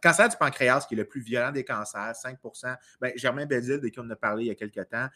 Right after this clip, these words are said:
c'était une des personnes qui, qui est morte du cancer du pancréas.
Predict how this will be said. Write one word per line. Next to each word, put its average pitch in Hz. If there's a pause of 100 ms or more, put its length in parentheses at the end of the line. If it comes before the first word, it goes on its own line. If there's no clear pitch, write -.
(160)
c'était 123
une 120
des 104
personnes 117
qui, 92
qui 113
est 101
morte 117
du -
cancer 113
du -
pancréas. 98